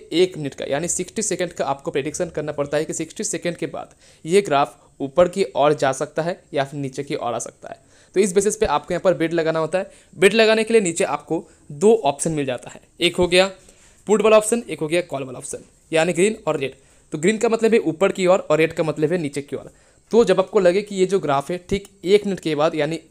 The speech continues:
सिक्सटी सेकंड के बाद ये ग्राफ नीचे की ओर आ सकता है, तो सिंपल तरीके से आपको पुट वाला यानी रेड वाला ऑप्शन पे क्लिक करके बिड लगाना होता है।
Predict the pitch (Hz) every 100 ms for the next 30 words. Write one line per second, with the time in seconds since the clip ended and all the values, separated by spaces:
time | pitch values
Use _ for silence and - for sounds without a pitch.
0 | - - 190 - 233 156 143 - 135 151
1 | - - - 160 160 156 147 151 151 151
2 | - 185 190 - 147 147 135 143 147 -
3 | 151 165 - 170 170 208 202 185 175 170
4 | 156 180 214 - _ _ - 208 180 170
5 | 180 165 180 175 151 160 143 156 147 143
6 | 143 143 247 - _ - 147 165 151 135
7 | 127 120 -